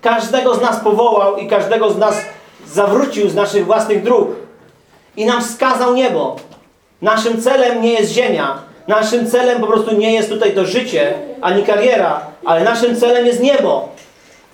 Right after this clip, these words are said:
I nie można z tego z niczym porównać. I nie można po prostu postawić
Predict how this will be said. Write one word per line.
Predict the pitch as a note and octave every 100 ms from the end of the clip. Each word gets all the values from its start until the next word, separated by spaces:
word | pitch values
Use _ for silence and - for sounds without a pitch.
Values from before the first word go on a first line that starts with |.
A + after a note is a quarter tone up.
| - - -
I | G#3+
nie | C4
można | C#4 C#4+ B3+ -
z |
tego | B3 A#3+
z | B3+
niczym | A#3 B3
porównać. | B3 C#4+ G3+ G3 C#3 - - - - - - - - _ -
I | G#3+
nie | C#4+
można | C#4+ D4 B3+
po | A#3+
prostu | B3 B3
postawić | A3+ B3 - B3+ A#3+ A#3 -